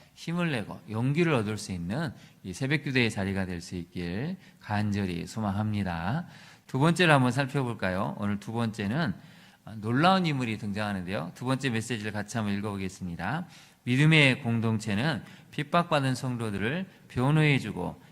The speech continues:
위로해주며 살려내는 공동체입니다. 우리가 두 가지는 할 수 있을 것 같습니다.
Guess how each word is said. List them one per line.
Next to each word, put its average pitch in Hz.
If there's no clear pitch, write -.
위로해주며 123
살려내는 170
공동체입니다. 104
우리가 123
두 143
가지는 208
할 185
수 165
있을 135
것 135
같습니다. 101